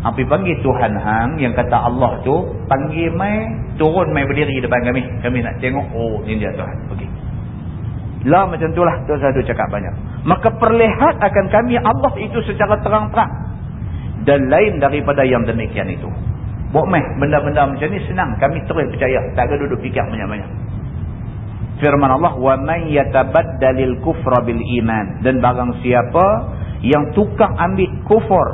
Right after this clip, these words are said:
dengan tinggal iman, faqad dhalla sawa'as sabil. Maka sungguh telah menyesat ia akan betul jalan mereka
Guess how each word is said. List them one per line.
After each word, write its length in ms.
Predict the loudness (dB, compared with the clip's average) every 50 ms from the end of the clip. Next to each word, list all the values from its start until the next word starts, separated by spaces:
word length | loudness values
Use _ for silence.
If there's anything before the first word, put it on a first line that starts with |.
| -6 -8 -4
dengan 320 | -2 0 2 2 2 0 0 0
tinggal 300 | 0 2 4 4 2 2
iman, 340 | 2 0 0 2 2 0 -2 -4 -6 -6 -6 -6 -6 -6 -4 2
faqad 380 | 2 2 4 2 -2 -2 -2 0
dhalla 340 | 2 2 2 2 2 0 0 0 2 2
sawa'as 640 | 2 2 6 6 6 6 6 6 4 0 -2 -4 -2 -2
sabil. 400 | -2 -2 0 0 0 0 -2 -2 -6 -8 -8 -8 -2
Maka 260 | 0 0 0 2 0 -2 0 0
sungguh 360 | 0 2 4 4 4 4 4 2 -2 -8 -8 -8 -8 -8 0
telah 320 | 0 4 4 4 2 2
menyesat 640 | 0 0 2 2 0 0 0 2 2 2 2 2 0
ia 160 | 2 4 4 4 4 2 0
akan 400 | 0 2 2 2 2 2 0 -2
betul 480 | -2 -2 -4 -6 2 4 6 6 6 6 4 2
jalan 400 | 2 2 4 4 4 2 0 0
mereka 240 | 0 0 0 -2 -4